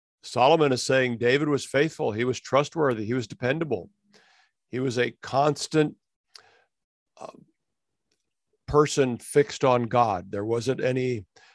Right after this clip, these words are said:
um, how should we say, double-mindedness, maybe. He was firmly convinced to be faithful to God. Solomon re-, responds further that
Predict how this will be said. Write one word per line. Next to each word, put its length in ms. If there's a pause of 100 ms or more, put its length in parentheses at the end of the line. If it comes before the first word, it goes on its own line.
(180)
um, 840
how 180
should 200
we 140
say, 380 (460)
double-mindedness, 1000
maybe. 380 (260)
He 100
was 180
firmly 540
convinced 800 (520)
to 60
be 120
faithful 460
to 100
God. 420 (1160)
Solomon 420
re-, 220 (760)
responds 600
further 460
that 180